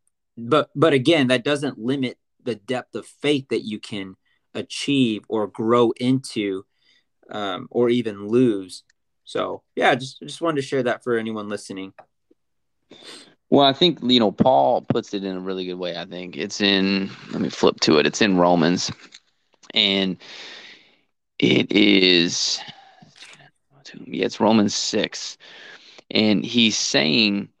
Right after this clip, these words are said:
Speaker 2: "I speak in human terms because of the weakness of your flesh." This is verse nineteen. "For just as you presented your members as slaves to uncleanness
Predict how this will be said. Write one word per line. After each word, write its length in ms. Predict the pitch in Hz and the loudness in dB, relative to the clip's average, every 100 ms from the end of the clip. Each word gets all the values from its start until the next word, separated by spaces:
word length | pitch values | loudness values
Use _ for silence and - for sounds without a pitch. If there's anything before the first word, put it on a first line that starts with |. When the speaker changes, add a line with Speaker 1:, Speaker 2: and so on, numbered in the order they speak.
| _ - - - | _ -20 -20 -6
Speaker 2:
"I 120 | - | -6
speak 380 | 113 - 175 180 | -4 -4 -4 -2
in 80 | 143 | -4
human 360 | 120 123 107 | 0 0 0
terms 600 | 95 104 92 92 - - - | 0 -2 -2 -4 -8 -10 -6
because 240 | 113 113 | -2 -2
of 80 | 98 | 0
the 80 | 101 | 0
weakness 480 | 98 113 - 113 - | 2 0 2 -2 0
of 120 | 107 | 0
your 120 | 101 | -2
flesh." 460 | - - - - - | -2 0 0 0 -4
This 120 | - | -6
is 40 | |
verse 280 | - 98 98 | -2 -2 0
nineteen. 600 | 98 90 87 - - - - - - - - - _ | -2 -4 -4 -4 -4 -6 -12 -20 -20 -20 -20 -20 _
"For 400 | - 123 113 98 - 104 | 0 6 6 4 0 -4
just 340 | 120 135 - | 0 0 0
as 180 | 151 127 | -2 0
you 80 | 120 | -2
presented 720 | - 117 101 110 131 147 127 | 0 -2 0 -2 0 -2 2
your 160 | 113 | 2
members 580 | 98 98 101 101 90 95 | 4 2 2 0 -2 -2
as 220 | 85 - | -4 -4
slaves 560 | - - 104 110 117 113 | -6 -4 -2 -2 -2 -6
to 160 | - 101 | -8 -6
uncleanness 1040 | 85 98 - 110 92 71 71 - - - | -6 -8 -6 -2 -2 -4 -6 -8 -12 -14